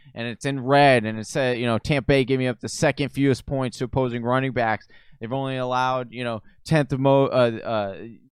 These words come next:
not very few rushing, uh, rushing yards on the season to opposing running backs, less than a hundred on,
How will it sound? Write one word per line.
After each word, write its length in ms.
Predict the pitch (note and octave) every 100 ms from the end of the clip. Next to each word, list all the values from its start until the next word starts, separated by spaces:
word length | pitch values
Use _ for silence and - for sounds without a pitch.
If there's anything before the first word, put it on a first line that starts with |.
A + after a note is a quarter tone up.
| _
not 160 | D3 C#3
very 340 | D3+ E3+ D#3
few 300 | C3+ D3+ D#3
rushing, 580 | C3+ C#3 C3+ D3 C3 A#2 - -
uh, 320 | B2 A#2+ A#2 G2 F2 D2
rushing 520 | B2+ C#3+ C#3+ D3+ C#3
yards 300 | B2 B2+ A#2
on 240 | - C3+
the 80 | C#3
season 400 | - C#3 B2 C3
to 220 | - C3+
opposing 500 | B2 - C3 A#2 A#2+
running 280 | A2+ A#2+ B2
backs, 280 | A2+ A2 -
less 300 | A#2+ B2 -
than 120 | C3
a 60 | A#2
hundred 380 | A#2+ B2 B2 A#2
on, 460 | - A#2+ A#2+ A#2